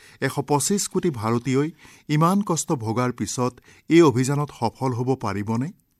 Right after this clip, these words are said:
এশ পঁচিছ কোটি দেশবাসীৰ প্ৰতি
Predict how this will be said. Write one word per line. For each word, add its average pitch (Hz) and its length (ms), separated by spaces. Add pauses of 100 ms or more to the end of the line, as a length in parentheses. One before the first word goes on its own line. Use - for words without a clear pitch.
(720)
এশ 143 200
পঁচিছ 170 440
কোটি 196 260
দেশবাসীৰ 143 640
প্ৰতি 151 360